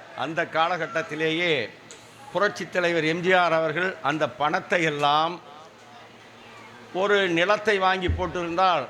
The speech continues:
அன்றைக்கு அண்ணா நகரிலே ஒரு கிரவுண்ட்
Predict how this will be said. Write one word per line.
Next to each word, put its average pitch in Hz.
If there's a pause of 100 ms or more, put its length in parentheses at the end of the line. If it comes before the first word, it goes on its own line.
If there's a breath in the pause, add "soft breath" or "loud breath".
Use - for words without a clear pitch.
(120)
அன்றைக்கு 160
அண்ணா 170
நகரிலே 170 (540)
ஒரு 180
கிரவுண்ட் 185